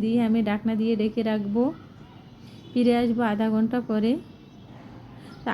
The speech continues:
আধা ঘন্টা পরে আমি ঢাকনা সরিয়ে একটু দেখিয়ে দিচ্ছি মাছ থেকে কতখানি পানি বের হয়েছে। দেখেন এই পানির মধ্যে মাছগুলো সম্পূর্ণ হয়ে যাবে, আর পানি শুকালে হচ্ছে আমাদের মরিচ খোলা হয়ে যাবে। আমি আবারও ঢাকনা দিয়ে দশ মিনিটের জন্য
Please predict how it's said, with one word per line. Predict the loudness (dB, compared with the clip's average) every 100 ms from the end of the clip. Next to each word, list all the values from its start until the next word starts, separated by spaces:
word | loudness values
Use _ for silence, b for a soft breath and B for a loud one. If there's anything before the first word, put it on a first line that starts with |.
| 2
আধা | 2
ঘন্টা | 2 2 0
পরে | 0 2 4
আমি | 2 2
ঢাকনা | 0 0
সরিয়ে | 2 2 2
একটু | 2 0 0
দেখিয়ে | 2 2 2
দিচ্ছি | 0 -2 0
মাছ | 2 2 0 -2
থেকে | 0 0 0
কতখানি | -2 0 0 2 2 2
পানি | 2 4
বের | 2 2
হয়েছে। | 0 -2 -2
দেখেন | 0 2 0 -2 -12 -20 -20 -20 -20 -20 -20 -20 -20 -20 -20 -18 B B 0 2
এই | 2
পানির | 2 2 4
মধ্যে | 2 2 2 2
মাছগুলো | 2 0 0 0 0
সম্পূর্ণ | -2 0 2 2 2
হয়ে | 2 2
যাবে, | 2 0 0 0
আর | -2
পানি | -2 2 0 0
শুকালে | -2 0 2 2 2
হচ্ছে | 2 0 -2 0
আমাদের | 2 2 2
মরিচ | 2 2 -2
খোলা | -4 0
হয়ে | 2 2 2
যাবে। | 0 2 0 -2 B B B -2
আমি | 2 4 4
আবারও | 4 2 2
ঢাকনা | 0 2 0 2
দিয়ে | 2 2
দশ | 2 2 0 0
মিনিটের | 2 4 2 2
জন্য | 2